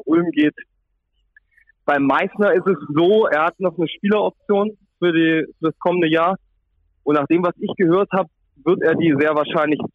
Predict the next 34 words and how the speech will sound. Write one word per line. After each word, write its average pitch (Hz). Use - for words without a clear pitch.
ziehen, 214
weil 151
er 147
ja 151
mit 151
Corner 165
auch 147
schon 151
erfolgreich 151
zusammengearbeitet 131
hat 143
und 131
die 151
da 139
ganz 131
recht 139
enge 151
Bande 139
haben. 123
Also 123
das 127
könnte 147
ich -
mir 143
gut 165
vorstellen, 156
dass 135
er 131
bleibt. 120
Trotzdem, 139
dann 113
gibt's 127
eben 135
noch 131